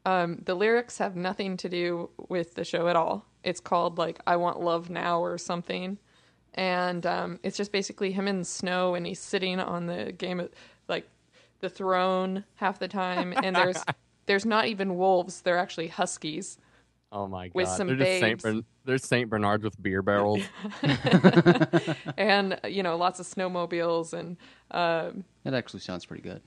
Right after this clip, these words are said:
Speaker 1: it was, it was terrible. It was
Speaker 3: Yeah,
Speaker 1: so
Speaker 3: that
Speaker 1: bad.
Speaker 3: sounds terribly awesome.
Speaker 1: Yeah. So, um, <laughs> recommend, since when did, when did he go back to Puff Daddy? I'm, like, not in the P pizzazzle
Speaker 2: Oh, he's
Speaker 1: no
Speaker 2: not
Speaker 1: anymore.
Speaker 2: P Diddy anymore?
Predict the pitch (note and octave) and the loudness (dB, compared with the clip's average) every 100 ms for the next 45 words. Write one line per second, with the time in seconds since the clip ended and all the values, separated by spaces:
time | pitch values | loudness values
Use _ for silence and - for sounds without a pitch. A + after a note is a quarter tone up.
0 | _ G3+ G#3 G#3+ G3+ - _ _ _ - | _ 4 4 4 2 -6 _ _ _ -4
1 | G3 - F#3 E3 - D#3+ D#3 E3 - - | -4 -2 -4 -4 -4 -4 -2 -6 -8 -4
2 | F#3+ G3 G#3 F#3+ F3+ F3+ F3+ G#2+ G2 - | -2 0 2 2 2 0 0 -2 -4 -4
3 | A2 A2 G2 G2 A2 - F2 - _ _ | -4 -2 0 0 -2 -6 -12 -16 _ _
4 | _ A#3 G#3 F3+ F3+ G#3 G3 F3+ F3+ F3 | _ -6 -4 -4 -2 2 4 2 0 -2
5 | F3 F3+ - G3 G#3 A3+ G#3+ G#3 - _ | -6 -10 -6 -4 -2 0 0 -2 -10 _
6 | _ - - A#3+ C4+ C#4 C4 A#3 - G#3+ | _ -8 -2 -2 0 2 2 2 -2 -4
7 | A3 B3 A#3+ G#3+ G3+ G3 G#3 - - F#3 | -2 -2 -2 -2 0 -2 -4 -6 -2 -2
8 | - - - - G3+ G3+ G#3 - F3+ G3 | -4 -10 -8 -6 -6 -6 -8 -2 -2 -2
9 | F#3 F3 - - F#3+ F3 F3 - - - | -4 -6 -8 -8 -6 -6 -8 -12 -18 -12
10 | E3+ F3+ F3 E3+ F3 F3 F3 G3+ _ G#3 | -4 0 0 0 -2 -2 -6 -12 _ -20
11 | _ _ _ _ _ - D3 F3 D#3+ D3 | _ _ _ _ _ 2 4 4 4 2
12 | D#3+ D#3 E3 E3+ F3 F3+ F#3+ G3 | -2 -4 2 2 4 4 4 2